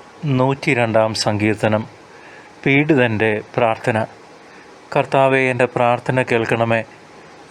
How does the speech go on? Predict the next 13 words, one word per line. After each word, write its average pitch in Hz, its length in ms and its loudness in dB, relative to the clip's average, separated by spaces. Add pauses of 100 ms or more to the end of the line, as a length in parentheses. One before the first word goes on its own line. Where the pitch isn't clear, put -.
എൻ്റെ 147 240 0
നിലവിളി 143 480 2 (240)
അങ്ങയുടെ 127 380 0
സന്നിധിയിലെത്തട്ടെ. 117 800 0 (800)
എൻ്റെ 131 260 0
കഷ്ടതയുടെ 131 640 0
ദിനത്തിൽ 120 340 -2 (280)
അങ്ങ് 127 220 2 (240)
എന്നിൽ 143 300 0
നിന്ന് 117 220 0 (100)
മുഖം 117 340 -2
മറയ്ക്കരുതേ. 117 540 0 (840)
എനിക്ക് 135 260 -2